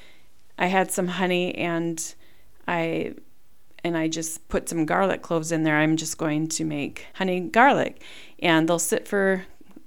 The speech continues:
a fe-, a few months before we eat them, but so good for the winter, just so good for you. But that was just a side note, 'cause I was, as I was looking around and closing as what I was doing today, I'm home from my off of the homestead farm,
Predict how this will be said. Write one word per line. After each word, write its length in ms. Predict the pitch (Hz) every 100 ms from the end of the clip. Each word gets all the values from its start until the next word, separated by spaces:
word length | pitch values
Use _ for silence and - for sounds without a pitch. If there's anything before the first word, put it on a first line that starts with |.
| - -
a 80 | -
fe-, 280 | - 214 -
a 80 | 202
few 220 | 196 208
months 360 | 190 175 196 -
before 300 | 185 180 170
we 100 | 165
eat 200 | - -
them, 160 | 165 160
but 180 | -
so 220 | - 269 262
good 280 | 180 156 -
for 120 | 165
the 120 | 156
winter, 520 | 151 156 160 - 165 - -
just 200 | - 175
so 140 | - 202
good 200 | 180 165
for 120 | 165
you. 300 | 156 - 175
But 120 | 185
that 100 | 202
was 140 | - 190
just 180 | 202 202
a 40 |
side 320 | - 190 180
note, 220 | 165 160
'cause 140 | - 185
I 80 | 170
was, 180 | 170
as 220 | - 175 180
I 80 |
was 160 | 175 180
looking 260 | 233 240 220
around 340 | 208 202 196
and 120 | 185
closing 460 | - 185 180 185 175
as 100 | 170
what 120 | 175
I 80 | 170
was 180 | 165 160
doing 220 | 170 175
today, 420 | 208 175 165 170 - - - - - -
I'm 220 | 180 180
home 260 | 202 196
from 280 | 190 185 170
my 360 | 165 156 156 160 - - 277
off 240 | 302 294
of 120 | 190
the 80 | 175
homestead 520 | 180 175 170 175 165
farm, 400 | - 170 165 202